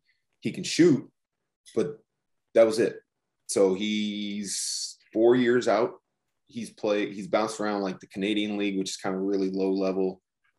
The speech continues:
Um, he did Ireland,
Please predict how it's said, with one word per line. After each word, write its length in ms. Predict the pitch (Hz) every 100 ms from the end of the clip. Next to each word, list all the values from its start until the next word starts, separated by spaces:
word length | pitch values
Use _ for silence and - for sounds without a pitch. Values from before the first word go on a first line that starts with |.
| -
Um, 720 | 90 90 90 85 82 78 69 _ _ _ _ _ _ _ _
he 640 | 98 110 101 98 95 92 -
did 680 | 107 98 95 92 90 85 90 - _ _ _ _ _ _ _ _ _
Ireland, 760 | 92 104 113 117 123 131 143